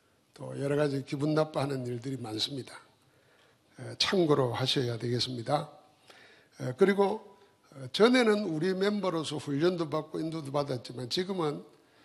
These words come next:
이미, 예, 우리와 결별한 사람들이 마치 우리 안에서 활동하는 것처럼 하면서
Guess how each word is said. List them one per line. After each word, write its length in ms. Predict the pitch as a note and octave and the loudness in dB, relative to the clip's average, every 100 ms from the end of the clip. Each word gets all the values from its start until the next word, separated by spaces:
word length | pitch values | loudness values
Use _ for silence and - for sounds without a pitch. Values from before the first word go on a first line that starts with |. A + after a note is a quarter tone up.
| _ _ - | _ _ -6
이미, 500 | D3+ F#3 F3 C3+ B2 - _ - | -2 0 0 -2 -4 -14 _ -18
예, 220 | A#2 A2+ - | -14 -14 -8
우리와 340 | C#3 D#3+ D#3+ - | 0 2 2 2
결별한 520 | E3+ G3+ A3 G3+ C#3 | 2 2 2 0 -2
사람들이 520 | B2 B2+ C3 A#2 A2 | -2 -4 -6 -10 -8
마치 600 | C3 E3 - D3 F3 G#3+ - _ _ _ _ _ | -4 0 0 0 -4 -6 -18 _ _ _ _ _
우리 220 | C3+ D#3 | 0 4
안에서 340 | F3 F3+ C#3 C#3 | 4 2 -2 -4
활동하는 580 | F3 F#3 G3 F#3 E3+ | -6 -4 -2 0 0
것처럼 440 | D3+ D3+ - D#3 D3+ | 0 -2 -2 -4 -2
하면서 640 | G#3+ A#3 G3 D3+ A#3 C4+ | 0 0 0 0 -2 -4